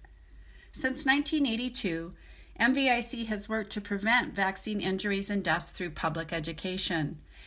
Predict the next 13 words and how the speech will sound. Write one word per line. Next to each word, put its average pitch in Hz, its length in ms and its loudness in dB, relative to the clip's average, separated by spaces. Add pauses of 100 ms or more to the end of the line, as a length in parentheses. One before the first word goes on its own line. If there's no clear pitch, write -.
(140)
and 233 180 4
to 247 100 -2
secure 247 540 4
informed 196 560 0
consent 233 420 0
protections 175 800 -2
in 190 220 -2
U 202 160 2
S 190 200 2
vaccine 185 540 0
policies 175 680 -2
and 180 260 0
laws. 160 480 -2